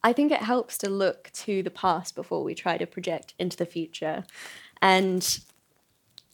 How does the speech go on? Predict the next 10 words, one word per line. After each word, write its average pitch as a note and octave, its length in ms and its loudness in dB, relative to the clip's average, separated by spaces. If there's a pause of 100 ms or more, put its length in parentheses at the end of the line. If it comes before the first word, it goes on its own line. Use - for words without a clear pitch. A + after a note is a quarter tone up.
(120)
our A3+ 140 8
planet G3+ 480 4 (240)
is F#3 600 4
four F#3+ 320 2
point F3+ 320 -2
six - 600 0 (440)
billion G3 440 6
years D3 260 0
old, - 380 -4 (100)
thereabout. D#3 540 0